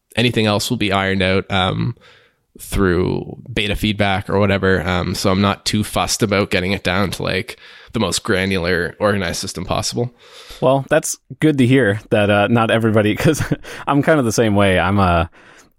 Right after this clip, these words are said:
Speaker 2: I, I sort of like thinking about systems, but I'm not a fan of getting, like, locked into something.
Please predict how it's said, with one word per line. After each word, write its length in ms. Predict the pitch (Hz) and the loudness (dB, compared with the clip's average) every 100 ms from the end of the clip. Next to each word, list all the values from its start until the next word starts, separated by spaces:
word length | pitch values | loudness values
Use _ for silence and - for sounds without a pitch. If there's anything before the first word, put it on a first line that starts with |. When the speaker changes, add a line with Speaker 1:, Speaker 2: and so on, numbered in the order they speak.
| - | -6
Speaker 2:
I, 240 | 101 107 101 | -2 -2 -2
I 120 | - 98 | -2 -2
sort 240 | - 139 | 2 2
of 100 | 110 | 2
like 240 | 92 98 - | 2 0 -2
thinking 480 | - 107 104 123 | 0 2 4 4
about 440 | 131 120 127 139 - | 4 4 2 2 0
systems, 560 | - 139 156 156 - - | -2 0 0 0 -2 -8
but 420 | 139 113 95 90 - _ _ - | -4 2 2 0 -8 _ _ 0
I'm 140 | 98 | 4
not 180 | 104 110 | 4 2
a 40 | |
fan 260 | - 104 107 | 2 2 2
of 100 | 95 | 2
getting, 300 | 101 101 101 | 2 4 4
like, 200 | 87 - | 2 0
locked 440 | 87 90 95 - | 0 0 -2 -6
into 420 | - 92 101 110 | -2 0 0 0
something. 480 | 110 - 117 127 139 | 0 0 0 0 -2